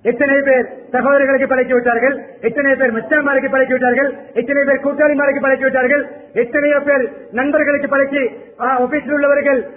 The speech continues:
அதே மாதிரி கம்பெனியில் உள்ளவர்கள், ஃபேக்டரியில் உள்ளவர்கள், இப்படி கண்ணியமான குடும்பம் சீரழிகிறது, சீரழிகிறது. சந்தேகத்துக்கிடமான நபருடைய சாப்பாடுகளை சாப்பிட வேண்டாம். பார்க்கின்ற பொழுது அது கேக் தான்,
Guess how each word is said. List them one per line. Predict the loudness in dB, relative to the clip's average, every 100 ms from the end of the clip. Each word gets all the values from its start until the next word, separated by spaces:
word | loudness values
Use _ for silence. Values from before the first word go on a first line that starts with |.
| -6
அதே | 0 0
மாதிரி | 0 -2
கம்பெனியில் | -2 0 2 2
உள்ளவர்கள், | 2 0
ஃபேக்டரியில் | 0 -2 2
உள்ளவர்கள், | 2 4 2 -2 -10 -10
இப்படி | -4 -2 -2
கண்ணியமான | -2 0 0 0 0
குடும்பம் | -2 0 -2 0
சீரழிகிறது, | 0 2 2 2 2 4 4 2 0 -12 -20 -20 _ _ _ _ _ _ _ _ _ -2
சீரழிகிறது. | 2 2 2 -2 -6 -10 -20 -20 _ _ _ _ _
சந்தேகத்துக்கிடமான | -4 0 0 0 -2 -2 0 -2
நபருடைய | 0 2 2
சாப்பாடுகளை | 2 -2 0 0 0 0
சாப்பிட | 0 0 0
வேண்டாம். | 0 -2 -4 -10 -20 _
பார்க்கின்ற | -4 -4 -2 -4 -2
பொழுது | 2 2 2
அது | 0
கேக் | 2 2 2 -2
தான், | -4